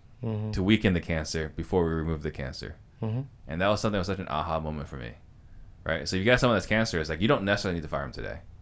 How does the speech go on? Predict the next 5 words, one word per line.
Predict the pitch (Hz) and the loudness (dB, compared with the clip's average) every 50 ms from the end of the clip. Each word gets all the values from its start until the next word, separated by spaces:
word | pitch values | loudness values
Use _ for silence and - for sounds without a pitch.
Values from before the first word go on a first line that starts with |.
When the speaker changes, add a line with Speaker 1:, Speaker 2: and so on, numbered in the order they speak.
| - - - - - - - - - - - - - - - - - - - - - | -20 -20 -20 -20 -20 -20 -20 -20 -20 -20 -18 -18 -18 -18 -18 -18 -18 -18 -16 -8 -6
Speaker 2:
because | 92 85 - 104 87 | -2 2 4 4 4
they're | 90 85 | 4 0
super | - - 101 85 82 | -2 -2 -4 -4 -4
productive. | - 80 76 73 73 73 - - - - - - - - - - - - - - 98 | -6 -4 -2 -2 -4 -4 -6 -12 -14 -14 -16 -18 -20 -20 -20 -20 -20 -18 -14 -14 -14
Speaker 1:
Mm-hmm. | 90 95 | -12 -12